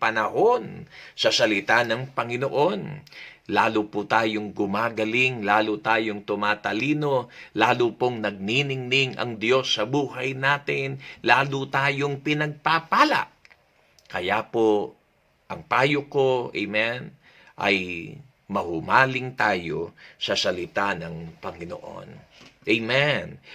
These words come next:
And then po, at ang ikatlo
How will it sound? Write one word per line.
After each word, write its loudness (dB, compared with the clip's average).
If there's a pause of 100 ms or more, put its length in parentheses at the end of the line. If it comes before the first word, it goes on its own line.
(260)
And 6
then 2
po, 10
at 0
ang 6
ikatlo 2